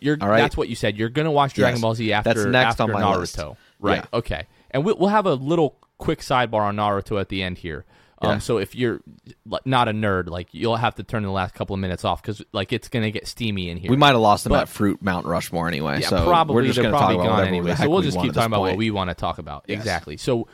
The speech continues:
Speaker 1: um, you don't know much about Goku, but supposedly the character of Goku from Fi-, uh, I almost said Final Fantasy, from Dragon Ball Z is based around Wukong. Like, Goku in the Dragon Ball series,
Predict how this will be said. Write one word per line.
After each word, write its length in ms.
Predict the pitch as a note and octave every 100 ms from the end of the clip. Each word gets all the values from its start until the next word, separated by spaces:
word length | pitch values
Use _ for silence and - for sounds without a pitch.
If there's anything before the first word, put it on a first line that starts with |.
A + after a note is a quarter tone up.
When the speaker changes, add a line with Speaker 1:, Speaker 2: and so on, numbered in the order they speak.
| - -
Speaker 1:
um, 220 | A#2 A2+ G#2 _ _
you 160 | - B2+
don't 200 | D3 A2
know 120 | A2
much 200 | G#2+ G#2
about 240 | G#2 F#2+ F#2+
Goku, 400 | G#2 F#2 - E2+ - _ _ -
but 260 | C3+ - -
supposedly 800 | - A2 D3+ F3 C#3+ A#2+ A#2 G#2+ - _ -
the 120 | A2+
character 460 | - C3+ B2+ C3
of 140 | A2+ A2+
Goku 420 | B2+ A#2 - A2
from 180 | - G2
Fi-, 180 | - - G#2
uh, 220 | G2 F#2 - -
I 60 | A2
almost 200 | F#2+ -
said 140 | F#2
Final 240 | - F#2 F#2
Fantasy, 480 | A#2 A2 - E2+ - -
from 180 | - A#2+
Dragon 320 | A#2 A2 G#2+
Ball 200 | G2+ G2
Z 320 | G2+ E3+ B2+ A#2 _ _ -
is 160 | A2+
based 340 | A2+ B2 A#2+ -
around 340 | A2+ A2 G2
Wukong. 520 | A#2 A2 - E2 E2
Like, 220 | G#2+ F#2+ -
Goku 440 | B2+ C3 C3 A2+
in 120 | - G#2+
the 60 |
Dragon 320 | F#2+ G#2 G2 F#2
Ball 200 | F#2+ F2
series, 440 | - F#2+ F#2 -